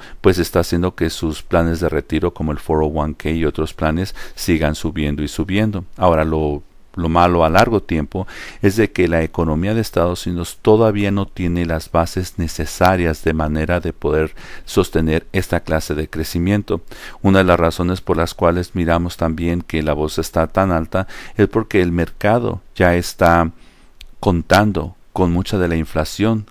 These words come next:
que se está empezando a sentir. Como lo habíamos dicho anteriormente, aquí en Estados Unidos, cada vez que la Reserva Federal, o en este caso el Departamento de Tesoro, decide imprimir,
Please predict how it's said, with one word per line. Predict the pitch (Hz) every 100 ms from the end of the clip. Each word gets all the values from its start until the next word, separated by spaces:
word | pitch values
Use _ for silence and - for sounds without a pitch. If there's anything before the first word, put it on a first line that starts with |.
| -
que | 90
se | 87
está | -
empezando | 82 76 82 78 78
a | 76
sentir. | - 73 - 95 87 - - - -
Como | - 82
lo | 80
habíamos | 76 80 80 82
dicho | 82 -
anteriormente, | 80 80 78 82 85 87 - 80 - - - - - - - -
aquí | - 98
en |
Estados | 101 - 98 101 95
Unidos, | 92 101 101
cada | 98 90
vez | 92 -
que | -
la | 85 80 76 73 80 -
Reserva | - 80 90 85 87
Federal, | - 82 78 82 87 - - - - 90
o | 82
en | 78
este | 78 80
caso | - 82 92
el | 80
Departamento | 73 73 78 80 80 87
de | 82
Tesoro, | - - 87 82
decide | 78 76 - 92 85
imprimir, | 82 - 80 80